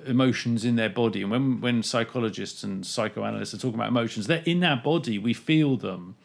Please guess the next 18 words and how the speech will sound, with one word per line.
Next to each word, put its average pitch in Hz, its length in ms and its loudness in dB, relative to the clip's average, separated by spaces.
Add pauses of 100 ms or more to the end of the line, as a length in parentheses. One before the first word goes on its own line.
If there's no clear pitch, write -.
(420)
but - 280 2
we 131 140 2
don't 135 260 2
necessarily 120 520 0
understand 117 600 0
them 98 180 -2
or 101 100 -2
are 98 80 -2
really 101 300 -2
truly 104 480 -4 (180)
aware 120 480 4
of 95 160 -6
them. 87 220 -10
You 110 100 -2
know, 101 100 -4
so 101 160 -6
some 120 280 0
people, 113 400 -4